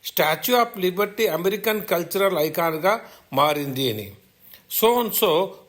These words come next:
పాప్ ఐకాన్గా మ-, మ-, గాయకుడుగా మారాడు. వ్యాపారంలో కూడా ఇతను ఫలానా ఆ వ్యాపారంలో ఐకాన్గా మారాడు, he become icon in business. ఈ రకంగా ఒక ప్రతినిధికి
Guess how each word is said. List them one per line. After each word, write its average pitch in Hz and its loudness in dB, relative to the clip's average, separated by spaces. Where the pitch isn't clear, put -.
పాప్ 214 2
ఐకాన్గా 185 0
మ-, 170 -4
మ-, 147 -6
గాయకుడుగా 185 2
మారాడు. 139 0
వ్యాపారంలో 240 0
కూడా 180 0
ఇతను 196 0
ఫలానా 185 2
ఆ 170 2
వ్యాపారంలో 196 0
ఐకాన్గా 175 -2
మారాడు, 123 -6
he 185 -2
become 226 -2
icon 196 2
in 160 -2
business. 135 -2
ఈ 220 2
రకంగా 240 -2
ఒక 170 -2
ప్రతినిధికి 180 -8